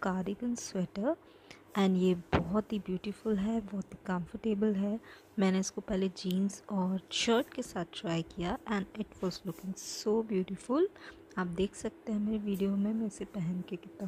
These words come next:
खुश हूँ। And इसका जो feel है बहुत soft है, बहुत लाइट वेट है, मतलब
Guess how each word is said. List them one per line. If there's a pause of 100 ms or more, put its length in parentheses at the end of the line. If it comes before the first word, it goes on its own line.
(120)
खुश
हूँ। (760)
And (280)
इसका
जो
feel
है
बहुत
soft
है,
बहुत
लाइट
वेट
है,
मतलब